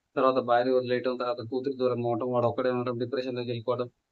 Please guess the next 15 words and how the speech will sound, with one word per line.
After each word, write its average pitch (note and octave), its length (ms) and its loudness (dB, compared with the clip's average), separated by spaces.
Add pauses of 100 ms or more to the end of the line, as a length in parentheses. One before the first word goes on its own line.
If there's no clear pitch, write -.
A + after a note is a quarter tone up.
(140)
suicide C3 360 4
attempt A#2+ 320 -2
చేసేయడం, B2 460 0
ఇవన్నీ D#3+ 520 8
కూడా F3 260 8 (120)
జనాల్లోకి D3+ 840 6
ఎంతో C#3 360 2
కొంత C#3 360 2
వెళ్ళాయి. C3+ 500 2 (540)
వీన్ని F#3 340 8 (140)
అప్పుడప్పుడే E3+ 760 4 (460)
బయటికి D#3 300 6
పంపే D#3+ 260 8
ఉద్దేశంలో D3 520 6
కూడా D3+ 180 8